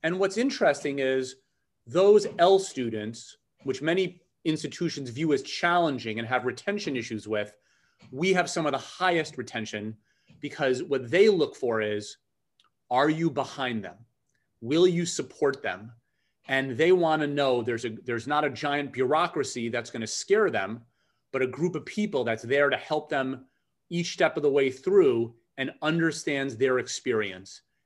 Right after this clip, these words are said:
And so I do, I visit a lot of high schools, and some of my proudest moments are visiting high schools where the bulk of the class is our Spanish speakers, and they're nervous about college.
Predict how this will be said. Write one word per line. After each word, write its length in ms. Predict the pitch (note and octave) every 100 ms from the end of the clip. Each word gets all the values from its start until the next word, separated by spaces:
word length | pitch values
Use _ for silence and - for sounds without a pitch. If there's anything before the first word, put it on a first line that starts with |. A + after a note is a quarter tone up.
| -
And 120 | A#2+
so 260 | - C3 -
I 160 | D3+
do, 440 | D#3+ D#3+ D#3 D3 D3
I 140 | D3+
visit 280 | D3+ D#3 D3
a 40 | B2+
lot 320 | B2+ C#3+ D#3
of 80 | D#3+
high 180 | D3+
schools, 560 | C#3+ - A#2+ G2+ G#2 - _ _ _ _ -
and 140 | B2 A#2+
some 200 | D#3 D#3+
of 60 |
my 120 | D3+
proudest 560 | C3+ - D3 D3+ D3+ -
moments 680 | D3+ F#3 F#3+ C3 A2+ A#2 -
are 80 | B2+
visiting 340 | B2+ C3 B2+
high 200 | - F3+
schools 500 | F#3+ C#3+ B2 A#2 A2+ _ _ _ -
where 160 | C#3
the 100 | C3
bulk 420 | A2+ G#2+ D3+ D#3
of 120 | D3+ B2+
the 80 |
class 680 | - - C#3+ A#2 A2+ - - _ _ _ -
is 260 | C#3 - -
our 180 | - B2
Spanish 460 | - - F3 D3+ A#2+
speakers, 600 | - A2+ A2+ G2+ G#2 - _ _ _ -
and 160 | C3+
they're 120 | B2+ A#2
nervous 560 | B2+ D3 E3+ F3 F3
about 300 | F3 E3 E3
college. 720 | - B2 A2+ A2 A2 A2 -